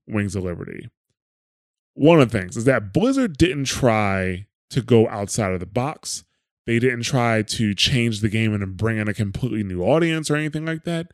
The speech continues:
They took StarCraft, they took what worked, made it better, and then they adapted things that really wouldn't work for the, for the time, for, for twenty ten. So the game looked great graphically, right? Uh, and we'll talk about the multiplayer in, in, in, in a minute here.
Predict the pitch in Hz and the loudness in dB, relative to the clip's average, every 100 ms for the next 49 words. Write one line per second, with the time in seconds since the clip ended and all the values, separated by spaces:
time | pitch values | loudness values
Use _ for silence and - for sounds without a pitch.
0 | _ _ - 104 - - 196 - 131 98 | _ _ -10 -8 -4 -2 -2 -2 0 0
1 | 95 104 92 98 98 - 160 170 107 92 | 0 -6 -6 -8 -6 -4 0 0 0 -2
2 | 92 90 - - 98 123 156 110 104 107 | -4 -6 -12 -14 0 4 4 2 -2 -2
3 | 110 120 123 113 107 107 101 98 95 107 | 0 -2 -2 -2 0 0 0 -2 -6 -4
4 | 120 127 - 101 - 101 98 98 98 95 | -4 -4 -4 -6 -4 -8 -6 -6 -4 0
5 | 107 104 95 135 147 104 95 92 - - | 2 2 4 0 0 -4 -2 -4 -6 -16
6 | _ _ _ _ _ _ _ - 110 107 | _ _ _ _ _ _ _ -2 0 0
7 | 107 - 156 139 233 165 98 113 98 - | -4 -2 -4 0 0 0 0 0 -2 -2
8 | 117 117 117 110 165 135 107 92 _ _ | -4 -2 -4 -2 -2 2 4 2 _ _
9 | _ _ _ - - 110 95 160 190 170 | _ _ _ -20 -12 -8 -2 -2 -2 0
10 | 139 98 - 107 113 113 _ _ - 98 | 0 0 -6 -2 -2 -2 _ _ -10 -8
11 | 90 - - - - - - 50 _ _ | -8 -8 -10 -12 -12 -12 -12 -12 _ _
12 | _ _ _ _ _ 104 101 92 104 117 | _ _ _ _ _ -2 0 0 0 2
13 | 147 185 160 127 104 104 110 113 104 95 | 2 2 0 0 0 0 -2 -2 -2 -2
14 | 92 95 104 98 98 104 104 95 98 95 | -2 -6 -8 -8 -8 -10 -10 -10 -8 -2
15 | 131 107 98 95 | 0 0 0 -2